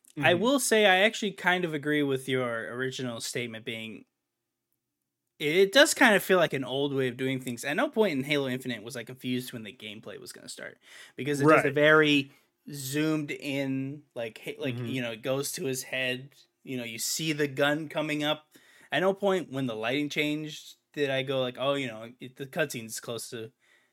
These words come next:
Speaker 1: close to ending." Maybe that is my memory or the way I
Speaker 2: No,
Speaker 1: interacted with the game changing that,
Speaker 2: you're
Speaker 1: but
Speaker 2: right.
Speaker 1: I,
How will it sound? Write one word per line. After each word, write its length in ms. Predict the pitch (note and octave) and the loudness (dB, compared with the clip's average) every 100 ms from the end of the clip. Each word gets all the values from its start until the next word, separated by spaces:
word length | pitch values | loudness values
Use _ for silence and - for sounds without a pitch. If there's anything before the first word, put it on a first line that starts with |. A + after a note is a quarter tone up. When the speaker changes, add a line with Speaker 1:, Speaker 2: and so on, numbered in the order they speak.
| _ - | _ -6
Speaker 1:
close 200 | C#3 D3 | -4 -4
to 100 | C#3 | 0
ending." 540 | E3+ F3+ F#3 E3+ C#3+ | 2 4 2 0 -4
Maybe 320 | D#3 D3+ D3 | -2 -2 -4
that 220 | C3+ B2 A#2 | -2 -2 -4
is 320 | A2+ A2 G#2 | -8 -12 -14
my 260 | G#2+ G#2+ | -14 -12
memory 500 | A2 B2 B2+ B2+ B2+ B2 | -10 -6 -4 -2 -2 -4
or 440 | A2+ A2+ G#2+ G#2 - _ _ _ _ _ - | -6 -8 -10 -12 -18 _ _ _ _ _ -8
the 80 | B2 | -4
way 240 | B2 B2 | -2 -2
I 140 | A#2 A2+ | -2 0
Speaker 2:
No, 300 | F#3+ G3+ F#3+ | 4 4 2
Speaker 1:
interacted 60 | A#2 | -4
with 80 | |
the 80 | B2+ | -8
game 320 | B2 B2+ B2+ | -2 -2 -2
changing 480 | B2+ C#3 C#3+ D#3 F3 | -4 -4 -2 -2 -2
that, 300 | F#3 A3 C#3+ | 0 0 0
Speaker 2:
you're 20 | |
Speaker 1:
but 220 | D3+ C3 - | 0 -2 -4
Speaker 2:
right. 40 | |
Speaker 1:
I, 100 | - | -12